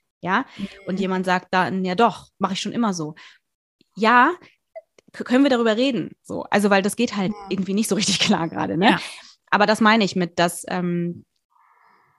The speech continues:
Speaker 1: dass es, äh, eben nicht diese eine richtige Antwort, die eine richtige Haltung, das eine Richtige gibt ganz oft,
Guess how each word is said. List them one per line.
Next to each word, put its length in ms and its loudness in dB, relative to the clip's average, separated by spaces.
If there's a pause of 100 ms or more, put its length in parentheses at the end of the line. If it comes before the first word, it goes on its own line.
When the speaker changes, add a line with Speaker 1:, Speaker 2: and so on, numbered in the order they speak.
(420)
Speaker 1:
dass 200 0
es, 220 -2
äh, 420 0 (600)
eben 180 4
nicht 240 4 (100)
diese 240 2
eine 320 2
richtige 360 -6
Antwort, 400 -6
die 80 -12
eine 280 -6
richtige 320 -12
Haltung, 420 -6
das 120 -10
eine 500 -4
Richtige 640 -4
gibt 420 -2
ganz 220 -10
oft, 420 -10